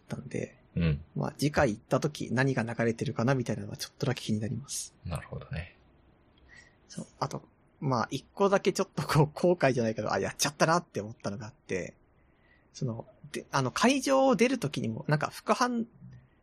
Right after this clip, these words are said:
Speaker 1: 副反応タイムみたいな、ちょっと待ち時間あるじゃないですか、十五分ぐらい。
Speaker 2: ありますね、十五分、うん。
Speaker 1: そう、あれが終わってから、接種会場出る時って、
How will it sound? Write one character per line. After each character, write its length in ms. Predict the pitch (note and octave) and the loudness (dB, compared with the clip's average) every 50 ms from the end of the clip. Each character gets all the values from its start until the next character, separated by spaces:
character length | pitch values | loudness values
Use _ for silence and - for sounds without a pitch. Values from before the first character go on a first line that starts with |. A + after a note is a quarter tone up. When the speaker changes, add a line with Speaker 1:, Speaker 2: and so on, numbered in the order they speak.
| _ _ _ | _ _ _
Speaker 1:
副 200 | - - - G#3 | -8 -2 0 2
反 340 | G3 - G#3+ A3 A3 G3+ G3 | 4 4 4 4 4 4 6
応 160 | G3 G3 G3 | 6 4 4
タ 200 | F#3+ - G#3 G3+ | 2 2 4 4
イ 80 | F#3+ | 4
ム 100 | E3+ C3 | 4 2
み 100 | A#2+ B2 | 2 0
た 120 | A#2+ - A2+ | 0 0 0
い 60 | A2 | 0
な、 80 | A2+ - | 0 -2
ち 100 | - - | -2 -2
ょ 20 | |
っ 20 | - | 0
と 100 | - A#2 | 2 2
待 160 | A2 A#2 - | 2 2 0
ち 80 | - F3+ | -2 -2
時 100 | G3+ - | -2 0
間 140 | - A2+ | 0 -2
あ 40 | A2+ | -2
る 60 | G#2+ | -4
じ 80 | - - | -6 -8
ゃ 20 | |
な 40 | G#2 | -10
い 20 | A2 | -10
で 60 | - | -10
す 80 | - | -12
か、 100 | - - | -12 -10
十 160 | - - A2+ G2+ | -4 0 2 2
五 60 | G2+ | 2
分 160 | G#2 G#2 A#2 | 2 2 0
ぐ 60 | A#2 F2 | 0 0
ら 80 | D#2 | 0
い。 20 | A#1 | 0
Speaker 2:
あ 0 | |
り 0 | |
ま 40 | - | -2
す 20 | |
ね、 60 | - | -4
十 180 | E2+ E2+ F2 E2+ | -4 -4 -4 -4
五 80 | E2 D#2 | -2 -2
分、 140 | D#2+ D#2 | -2 -4
う 20 | C2+ | -2
ん。 340 | C#2+ D#2+ D#2 D2 C#2+ C#2 - _ _ _ _ | -2 -2 -2 -2 -4 -6 -8 _ _ _ _
Speaker 1:
そ 140 | - - C3+ | -4 -4 -4
う、 60 | D3+ - - | -4 -2 -2
あ 120 | - D3+ | 0 2
れ 100 | G#3 B3 | 2 2
が 120 | B3 C4+ | 4 2
終 80 | C4+ C4+ | 2 2
わ 60 | C#4+ | 0
っ 40 | C#4+ | -2
て 160 | - - D4+ | -2 -2 0
か 100 | - C3 | 2 2
ら、 240 | A#2 A#2+ A#2 A2 - - | 2 2 2 0 -2 -4
接 260 | - - - F3 D3+ | -4 -2 -2 0 0
種 100 | - - | 0 0
会 160 | - D4 D4 | 2 2 4
場 120 | A3 D#3 A#2 | 4 4 4
出 100 | - D3 | 4 2
る 80 | C#3+ | 2
時 200 | - C#3 - - | 0 -4 -8 -10
っ 20 | - | -14
て、 360 | _ - - A#2 G#2 - | _ -4 -2 -2 -2 -2